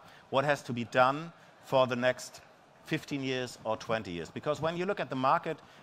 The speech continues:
a boat will live for twenty years or twenty-five or thirty years. And, um, when the, when the E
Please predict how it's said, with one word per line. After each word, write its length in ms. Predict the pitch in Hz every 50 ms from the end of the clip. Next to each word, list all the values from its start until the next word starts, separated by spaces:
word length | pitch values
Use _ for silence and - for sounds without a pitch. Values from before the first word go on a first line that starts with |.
| - -
a 60 | - 123
boat 320 | - 151 165 175 160 -
will 140 | 139 151 147
live 200 | 143 156 160 139
for 180 | - - 143
twenty 320 | - - - 180 226 226 208
years 300 | 196 185 185 170 135 131
or 80 | 113
twenty-five 560 | - - 170 175 180 156 - 160 156 151 131 139
or 60 | 127
thirty 300 | - 160 185 - - 120
years. 380 | 92 80 76 76 76 - - - - - - - - - -
And, 300 | 127 127 127 131 127 - - -
um, 420 | 131 127 127 127 123 123 127 117
when 240 | 110 123 131 131 131
the, 260 | 127 131 120 117 117 - - -
when 480 | 113 110 117 123 123 120 117 117 117 113 - 98 107
the 80 | 127
E 160 | 135 131 127